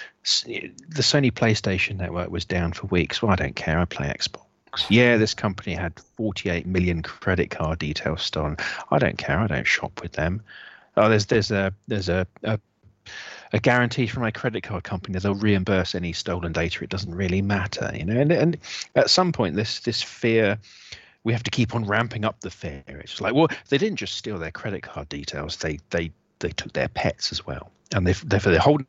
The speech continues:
their pets to ransom. And that could be you if you reuse your Hotmail password. That'll be you. Mark my words." You know, it's just, it,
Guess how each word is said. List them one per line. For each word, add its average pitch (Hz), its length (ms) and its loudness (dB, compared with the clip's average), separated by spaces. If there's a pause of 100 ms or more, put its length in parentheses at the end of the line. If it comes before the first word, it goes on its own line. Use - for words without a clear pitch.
(140)
their 101 160 0
pets - 360 -4
to 98 100 -10
ransom. 101 420 -4
And 85 80 -8
that 113 160 -4
could 98 140 0
be 147 80 2
you 147 320 4 (260)
if - 160 -12
you 95 80 -8
reuse 120 420 -4
your 110 100 -6
Hotmail 107 360 -6
password. 104 440 -2
That'll 98 180 -4
be 104 120 0
you. 117 300 2 (260)
Mark 120 160 2
my 110 140 2
words." 110 560 2
You - 80 -10
know, 123 60 -8
it's 120 160 -8
just, - 220 -4 (500)
it, 175 160 2